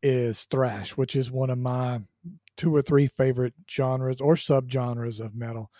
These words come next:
I'm a huge thrash guy. Um, this, well, appa-, uh, was going to see this summer, I was gonna complete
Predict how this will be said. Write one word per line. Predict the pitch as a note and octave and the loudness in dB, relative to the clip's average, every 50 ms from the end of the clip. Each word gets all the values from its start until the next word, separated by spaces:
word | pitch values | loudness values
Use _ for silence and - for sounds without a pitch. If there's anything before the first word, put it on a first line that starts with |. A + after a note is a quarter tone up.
| - - - - _ _ - | -20 -20 -20 -20 _ _ -8
I'm | - C3 B2 | -6 -4 -2
a | A#2+ | -2
huge | A2 - - C3+ C3 C3 B2 - - | -4 -2 -2 -2 -2 -2 -4 -8 -8
thrash | - B2 B2 B2 A2+ - | -4 -4 -4 -4 -6 -6
guy. | - C3 B2 B2+ B2 B2 B2 - _ _ - | -6 -6 -4 -4 -4 -6 -6 -10 _ _ -4
Um, | - C3 B2+ B2 B2 A#2+ A#2+ A#2+ A#2 A#2 A#2+ A#2 A2+ A#2 | -2 0 0 0 -2 -2 -4 -4 -4 -6 -6 -8 -10 -6
this, | A#2+ C3+ C3+ B2 - - - - _ _ - | -2 0 0 0 -2 -6 -10 -12 _ _ -6
well, | C3 C3 C#3 C#3 C3 - - | -4 -2 -2 -4 -4 -6 -10
appa-, | B2 - - - D3+ D#3 C3+ - | -10 -8 -4 -4 -4 -4 -4 -6
uh, | B2+ B2 A#2 A2+ | -6 -6 -6 -8
was | A2+ A2+ A#2 B2+ D3 F#3+ G#3+ E3+ C#3+ C3+ - | -8 -6 -2 2 4 6 6 6 4 2 -2
going | - B2 B2 A#2+ A#2+ | -4 -6 -6 -6 -6
to | - A#2+ | -10 -14
see | - - - A#2+ | -12 -8 -8 -8
this | A#2 A2+ A2+ G#2+ - | -6 -6 -8 -8 -4
summer, | - F3 F3 D3+ B2+ B2 B2 | -2 -2 0 0 0 -2 -2
I | A#2+ | -2
was | A#2+ A#2+ | -4 -4
gonna | A#2+ A#2+ B2 | -4 -6 -6
complete | - - B2 A#2 - - C#3+ C#3 B2+ | -6 -8 -10 -10 -4 -2 -2 -2 -2